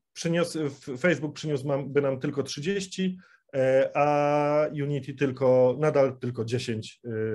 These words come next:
może jedenaście procent, y, zwrotu. Dlatego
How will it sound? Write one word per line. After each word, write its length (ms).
może 240
jedenaście 420
procent, 480
y, 600
zwrotu. 440
Dlatego 540